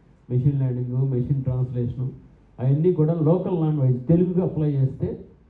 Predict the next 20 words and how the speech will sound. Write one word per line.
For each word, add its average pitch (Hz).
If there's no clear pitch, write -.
what 156
best 185
we 147
can 131
do 127
so 180
that 180
which 165
will 190
give 185
employment 190
in 165
a 220
new 240
area. 143
అంటే 143
ఆ 139
రకంగా 156
మీరు 147
ఆలోచిస్తే 135